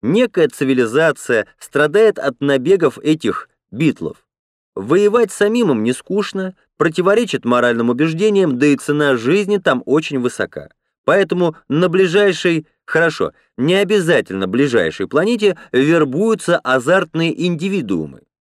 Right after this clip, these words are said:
которых хлебом не корми, дай повоевать в космосе. При этом даже нельзя сказать, что вербуют их насильно или обманом. Каждого предупреждают, говорят всю правду. Если люди в нее не верят, это уже их проблемы.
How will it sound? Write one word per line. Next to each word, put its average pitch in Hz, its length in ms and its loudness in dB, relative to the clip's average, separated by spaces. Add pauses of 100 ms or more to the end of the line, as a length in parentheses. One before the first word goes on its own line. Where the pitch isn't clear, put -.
(240)
которых 156 540 0
хлебом 131 560 0
не 101 120 -2
корми, 202 420 -2 (160)
дай 143 280 2
повоевать 131 600 2
в - 60 -20
космосе. - 560 -8 (400)
При 120 140 2
этом 165 260 0
даже 151 260 0
нельзя 156 360 0
сказать, 139 400 -2
что - 200 -2
вербуют 139 680 0
их 156 140 -2
насильно 151 500 -2
или 117 280 -2
обманом. 135 560 -2 (320)
Каждого 117 460 0
предупреждают, 104 960 0 (160)
говорят 98 420 0
всю - 220 -8
правду. 127 520 -2 (300)
Если 127 360 -2
люди 139 260 -2
в 85 80 -4
нее 104 200 0
не 147 140 0
верят, 240 360 -2 (100)
это - 220 -4
уже 151 220 2
их 156 120 -4
проблемы. 143 460 -4